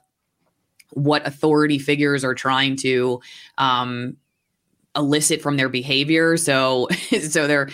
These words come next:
they're, they're paying attention closely to that, which I do think it is really interesting that your brother wanted to be in the military, given that, um, given that personality, uh, you know, or that skepticism. Um, but y-, no, I think, I think that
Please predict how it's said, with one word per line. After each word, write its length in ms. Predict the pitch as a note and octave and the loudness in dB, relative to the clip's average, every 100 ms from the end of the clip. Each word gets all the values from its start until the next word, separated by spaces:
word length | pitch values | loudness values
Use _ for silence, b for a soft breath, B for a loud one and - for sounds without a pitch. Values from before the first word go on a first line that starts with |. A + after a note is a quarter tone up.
| B B | B B
they're, 380 | D3 D3 C#3+ - | 0 2 2 0
they're 400 | D3 C#3+ C#3 C3 - _ _ - | -2 0 0 -2 -8 _ _ -12
paying 240 | - D#3+ D3+ | -4 -2 -2
attention 360 | D3+ D3 C#3+ | -2 -4 -2
closely 300 | C#3 C3+ C#3 | -2 0 0
to 80 | C3+ | 0
that, 200 | D3+ D#3 | 2 0
which 120 | D3+ | 0
I 80 | D3 | 0
do 220 | C#3+ E3 | 2 0
think 200 | E3+ C3+ | 2 0
it 120 | B2 | 0
is 140 | D3 D3 | 0 0
really 240 | C3+ B2+ | 0 0
interesting 460 | B2 B2+ B2 B2 B2+ | -2 -2 -4 -4 -6
that 80 | B2 | -4
your 100 | B2+ | -4
brother 280 | B2 B2 | -4 -2
wanted 240 | B2 B2+ A#2+ | -2 -4 -4
to 60 | - | -6
be 120 | B2 | -6
in 80 | A#2+ | -4
the 60 | |
military, 540 | A#2+ B2+ B2+ A#2+ A#2 A#2+ | -4 -4 -4 -4 -2 -4
given 280 | A#2+ A#2+ | -6 -6
that, 260 | A#2+ A#2 A2+ B B B B | -2 -2 -4 B B B B
um, 500 | C3+ B2+ A#2 G#2+ - _ _ _ _ _ _ C#3+ | 0 0 0 -6 -10 _ _ _ _ _ _ -4
given 260 | C#3+ C#3 C3+ | -2 0 0
that 180 | C3 | -2
personality, 720 | - A#2 B2+ A#2 G#2 A2 - | -4 -6 -2 -2 -2 -2 -2
uh, 120 | C3 B2 | -2 0
you 140 | C3+ | 0
know, 80 | C3 | -2
or 100 | B2 | 0
that 220 | B2 A#2 | -2 -2
skepticism. 840 | - C3 B2+ B2 A#2 A#2 G2+ G2+ B B B B | -4 -4 -4 -4 -4 -2 -4 -4 B B B B
Um, 420 | C#3+ C3 B2 - | 0 0 -2 -8
but 300 | D3+ D#3+ D#3+ _ - - | -4 -2 -2 _ -16 -8
y-, 100 | D3+ | -2
no, 280 | F3+ F#3+ E3 | 0 2 2
I 140 | E3+ | 0
think, 360 | E3+ F3 D#3+ - _ _ | 0 0 -2 -6 _ _
I 120 | D#3+ D#3 | -2 -2
think 300 | E3 E3 D#3 | -2 -2 0
that 260 | D3 C3 | 0 0